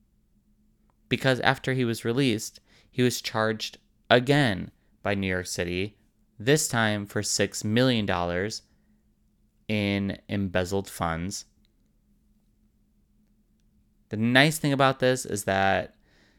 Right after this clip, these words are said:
Tweed couldn't afford the three million dollar bail, so he stayed in Ludlow jail. But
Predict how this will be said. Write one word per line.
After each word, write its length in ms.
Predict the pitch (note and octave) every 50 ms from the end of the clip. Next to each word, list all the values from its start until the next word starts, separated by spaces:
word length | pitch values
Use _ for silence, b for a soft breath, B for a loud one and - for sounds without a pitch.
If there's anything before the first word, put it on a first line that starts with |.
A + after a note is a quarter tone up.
| b b -
Tweed 800 | - - - A2+ A2 G#2+ G#2+ G#2+ A2 A2 G#2 G#2+ G2 F#2 - -
couldn't 300 | - - - G#2+ G#2+ - -
afford 840 | G2 - - - - - G2 F2+ F2+ F2+ F2 F#2 F#2+ G2 G#2+ A2 - - _ _ _ _ _ _ _
the 80 | - G#2+
three 260 | - - A2+ A2 G#2+
million 300 | G#2+ G#2+ G#2+ G#2+ G#2+ G2+
dollar 240 | G#2 G#2 G#2 G#2 G#2
bail, 460 | G2+ G#2 G2+ G2+ G2+ G2+ G#2 G#2 b b b b b b b
so 180 | - - - F#2+
he 120 | F#2 F2+
stayed 680 | F2 - - - - - - E2+ F2 F2 F#2 F#2 F#2+ G2
in 260 | - - G#2 G#2 G2+
Ludlow 380 | G2 G2 G2 G2 G2+ G#2 G#2 G#2
jail. 460 | - G#2+ G2+ G2+ G#2 G#2 G#2 G#2+ - _ _ _ _ _ _ _ _ _ _ _ _ _ _ _ _ _ _ _ _ _ _ _ _ _ _ _ _ _ _ _ _ _ _ _
But 160 | - G2+ F#2+